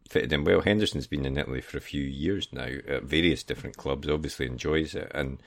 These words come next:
uh, you know, I, I think he, he, Henderson in particular brings that sort of, um, to an Italian anyway, stereotypical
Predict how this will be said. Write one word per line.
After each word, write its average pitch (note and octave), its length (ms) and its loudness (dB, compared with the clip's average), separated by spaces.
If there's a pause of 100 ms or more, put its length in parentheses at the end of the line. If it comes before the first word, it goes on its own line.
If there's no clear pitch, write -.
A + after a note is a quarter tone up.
(580)
uh, - 60 -12 (260)
you G#2 200 2
know, G2+ 360 8
I, D#2+ 300 4
I E2 80 6
think - 420 -2 (320)
he, F2+ 440 -2
he, D#2 260 -2 (540)
Henderson F#2+ 380 6
in C#2 100 2
particular C#2+ 360 2
brings C#2 440 0
that C#2 260 0 (220)
sort - 260 -2
of, - 160 -6
um, B1+ 340 -2 (360)
to - 120 6
an D2+ 60 6
Italian D2+ 560 4
anyway, C#2 460 -4
stereotypical C#2 1160 -2